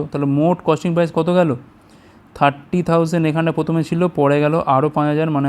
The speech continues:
আলটিমেট হয়ে গেল এটা কত না, পঁয়ত্রিশ হাজার, ঠিক আছে? বিক্রি করছে কত এখান থেকে? বিয়াল্লিশ হাজারে বিক্রি করছে, ঠিক আছে?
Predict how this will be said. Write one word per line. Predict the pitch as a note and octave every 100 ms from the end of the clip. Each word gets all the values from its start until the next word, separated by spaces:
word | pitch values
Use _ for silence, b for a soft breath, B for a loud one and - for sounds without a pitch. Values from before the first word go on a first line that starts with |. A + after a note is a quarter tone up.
| C#3
আলটিমেট | B2+ C#3+ C#3
হয়ে | C#3
গেল | C#3 C#3
এটা | D3
কত | C#3+ E3
না, | E3+
পঁয়ত্রিশ | C#3 C3+ C3 D#3 D#3+ - C#3
হাজার, | C3 C3 A#2 A#2 - - -
ঠিক | D#3 D#3+
আছে? | D#3+ E3+ B B B B C3
বিক্রি | C#3+ C#3+ E3+
করছে | F3 E3+ E3
কত | E3 D#3+
এখান | D#3+ D#3
থেকে? | D#3+ D3
বিয়াল্লিশ | C3 C3+ C#3
হাজারে | C#3+ C#3 C#3
বিক্রি | C#3+ C3+
করছে, | C#3 - C#3+ C#3 - - -
ঠিক | D#3
আছে? | D3+